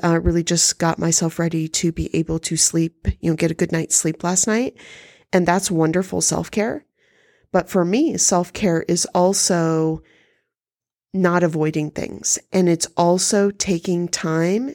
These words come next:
to really get in touch with my own emotions, not just feeling the emotions of others. Uh, another one I'll throw out there, uh, is making sure my finances are on point.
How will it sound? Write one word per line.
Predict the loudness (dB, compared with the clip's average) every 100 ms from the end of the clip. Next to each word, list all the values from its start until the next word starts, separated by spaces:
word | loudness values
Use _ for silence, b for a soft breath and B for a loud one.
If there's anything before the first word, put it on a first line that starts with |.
| -6
to | -4 -2
really | 0 0 0
get | 0 0
in | 2 0
touch | -2 -2 -2 -4 -8 B B B
with | -4 0
my | 0 2
own | 2 2 2
emotions, | 0 2 2 2 0 0 -2 -4 -6 b b
not | 0 0 0
just | -4 -2
feeling | 0 0 0
the | -2
emotions | -2 -4 -4 -4 -6
of | -6
others. | -6 -8 -10 -8 -8 _ _ _ _ _ _ _ _ B B B B 0
Uh, | 0 2
another | 2 4 2
one | 2 0
I'll | -2
throw | -2 -2 0
out | -2 -2
there, | -2 -2 -4 B B B B
uh, | 2 4 2 4
is | 4 4 2 2 0 _
making | -4 0 0 0 -2 -2
sure | -2 0
my | 0
finances | -2 -2 0 0 -2 -4 -4
are | -4
on | -6 -4
point. | -6 -6 -12 -20